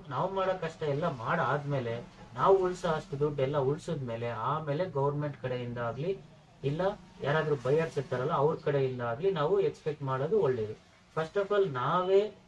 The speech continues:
ನಮ್ decision wrong ತಗೊಂಡ್ರೆ ಆ ಕಡೆಯವ್ರನ್ನ control ಮಾಡೋದಕ್ಕೆ ನಮ್ ಕೈಲಿ ಆಗುತ್ತಾ? So, ಆ ಕಡೆಯವ್ರ price ಎಷ್ಟು ಕೊಟ್ರೆ ಅಷ್ಟು ತಗೊಳ್ತೀವಿ ನಾವು. ಅದೇ ಗನ್ನು ನಾವೇನ್ ತಗೊಂಡ್ರೆ ಅದೇ ನಮ್ಮ ಹತ್ರ ಇರುತ್ತೆ, ಅದೇ ನಮ್ಗೆ ಉಳಿತಾಯ ಆಗುತ್ತೆ.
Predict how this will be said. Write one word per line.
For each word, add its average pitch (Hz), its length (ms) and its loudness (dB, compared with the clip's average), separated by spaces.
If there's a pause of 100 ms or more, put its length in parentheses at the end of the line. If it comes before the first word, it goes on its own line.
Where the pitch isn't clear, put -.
ನಮ್ 151 240 -4
decision 160 420 2
wrong 143 300 0
ತಗೊಂಡ್ರೆ 120 580 -4 (360)
ಆ 160 140 2
ಕಡೆಯವ್ರನ್ನ 180 560 2 (380)
control 160 400 -2
ಮಾಡೋದಕ್ಕೆ 151 380 -2
ನಮ್ 139 140 -4
ಕೈಲಿ 143 200 0
ಆಗುತ್ತಾ? 120 580 -4 (420)
So, 151 100 -2
ಆ 143 160 -2
ಕಡೆಯವ್ರ 190 340 2
price 165 300 0
ಎಷ್ಟು 156 220 -4
ಕೊಟ್ರೆ - 580 -4 (240)
ಅಷ್ಟು 156 240 -8
ತಗೊಳ್ತೀವಿ 143 460 0
ನಾವು. 107 140 -12 (600)
ಅದೇ 175 480 4 (240)
ಗನ್ನು 175 640 -2 (160)
ನಾವೇನ್ 202 520 4
ತಗೊಂಡ್ರೆ 185 640 0 (680)
ಅದೇ 180 220 6
ನಮ್ಮ 190 220 0
ಹತ್ರ - 180 -2
ಇರುತ್ತೆ, 113 400 -2 (320)
ಅದೇ 190 240 4
ನಮ್ಗೆ 208 520 -2
ಉಳಿತಾಯ 151 380 0
ಆಗುತ್ತೆ. 110 420 -6